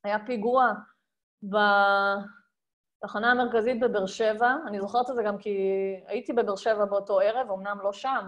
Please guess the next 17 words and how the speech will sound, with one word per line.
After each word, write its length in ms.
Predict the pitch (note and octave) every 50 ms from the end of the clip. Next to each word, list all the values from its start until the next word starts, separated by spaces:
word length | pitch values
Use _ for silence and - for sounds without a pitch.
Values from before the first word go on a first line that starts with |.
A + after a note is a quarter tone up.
| F#3 F3
אבל 180 | F3 F#3 F3+ F3 _ _ -
הייתי 200 | F#3+ G3 A#3+ A#3
שם, 120 | - - G3
לימדתי 320 | F#3+ F#3+ F#3+ G#3 G3+ G#3+
איזה 140 | F#3+ F#3 G3
קורס, 400 | - - D4 D4+ D#4 D4+ - _ _ _ _ _ _ _ _ _ -
והיה 200 | G3+ G#3 A3 A#3+
שם 180 | A#3 C#4+ C4 A#3 -
פיגוע 520 | A3 G#3 F#3+ G#3+ B3 C4+ C#4+ D#4 D#4+ F4+ F#4+ - - A#3 G#3 - _ -
נורא 260 | G#3 G#3 G3+ A3+ B3 A#3+ B3+
ואיום 300 | B3+ A#3+ A#3+ B3 B3 A#3
ואנשים 400 | A3 G#3 G3+ G3+ - A#3+ A3+ A3
נהרגו, 580 | G#3+ G3 F#3+ F3+ G#3 G3+ A#3 C4+ D4+ F#4 G#4 - _ _ _ _ _ _ _ _ _ _ _ - G#3
וכמה 280 | G#3 B3+ B3+ C4+ C#4
שעות 280 | - - C4+ B3+ B3 B3+
אחרי 340 | B3 - A#3+ B3+ C4+ C4+ C4+
זה, 360 | C4 C#4+ C#4 C#4 C4+ C4+